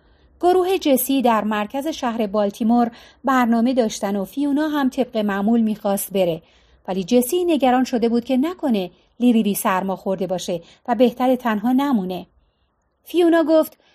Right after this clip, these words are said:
«مگی مراقبش خواهد بود.» و جسی گفت: «بچهٔ سرماخورده مادرشو می‌خواد.» بعد فیونا گفت: «جالبه که جسی اونقدر به بچه توجه داره ولی به زنش نه.» و بعد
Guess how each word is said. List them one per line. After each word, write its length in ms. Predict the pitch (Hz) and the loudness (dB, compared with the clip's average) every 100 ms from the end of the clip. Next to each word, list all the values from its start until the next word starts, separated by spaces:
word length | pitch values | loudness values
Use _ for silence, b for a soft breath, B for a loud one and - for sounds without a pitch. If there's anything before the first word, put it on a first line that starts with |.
| _ | _
«مگی 240 | 302 330 349 | -2 0 0
مراقبش 580 | 359 311 254 254 247 - | 2 2 2 0 -2 -4
خواهد 340 | 190 190 185 | -8 -6 -8
بود.» 200 | 180 185 | -10 -6
و 120 | 226 | -4
جسی 340 | 214 220 220 254 | 0 -2 0 0
گفت: 340 | 240 240 240 _ _ _ _ - | 4 2 0 _ _ _ _ -4
«بچهٔ 360 | 302 330 330 | -4 0 0
سرماخورده 600 | 320 294 254 254 262 254 | 0 2 2 2 0 0
مادرشو 580 | 339 302 247 262 196 190 | 2 2 2 2 0 -6
می‌خواد.» 440 | 175 165 185 185 _ _ _ _ _ _ _ - | -8 -8 -8 -8 _ _ _ _ _ _ _ -6
بعد 280 | 220 262 381 | -2 0 -2
فیونا 440 | - 285 247 240 | -2 2 4 4
گفت: 340 | 226 247 247 - _ _ _ | 2 2 0 -8 _ _ _
«جالبه 360 | 339 330 415 466 | 2 2 4 2
که 120 | 330 | 2
جسی 300 | 214 247 269 | 2 0 0
اونقدر 340 | 226 220 226 | -2 2 0
به 100 | 208 | 0
بچه 320 | 208 214 208 233 | -2 -2 -2 -2
توجه 420 | 233 208 202 214 | 0 0 0 -2
داره 280 | 202 220 196 | -2 -2 0
ولی 200 | 208 208 | 0 2
به 120 | 214 | 0
زنش 440 | 233 214 202 - | 2 0 0 0
نه.» 240 | 220 185 - _ _ _ _ _ _ _ - | -2 -2 -6 _ _ _ _ _ _ _ -10
و 80 | |
بعد 320 | 190 226 262 | -6 -6 -6